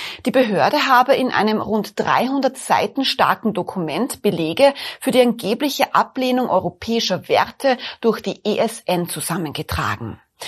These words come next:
Dabei stützt sie sich offenbar vor allem auf die Einstufung der A F D als gesichert rechtsextrem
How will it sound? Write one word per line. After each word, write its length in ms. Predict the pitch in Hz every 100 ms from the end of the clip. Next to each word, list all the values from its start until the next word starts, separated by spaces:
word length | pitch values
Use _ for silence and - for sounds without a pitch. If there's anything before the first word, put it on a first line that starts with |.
| - -
Dabei 320 | - 139 220
stützt 380 | 262 302 285 -
sie 80 | 302
sich 300 | 302 294 -
offenbar 520 | 240 - 247 165 185
vor 180 | - 302
allem 300 | 175 190 269
auf 260 | - 226 -
die 180 | -
Einstufung 720 | 147 175 240 - 262 - 285 277 - -
der 120 | -
A 140 | 175 170
F 140 | -
D 220 | - 214
als 300 | - 185 -
gesichert 640 | 180 - - 180 160 165
rechtsextrem 800 | 151 180 - 262 240 - 269 269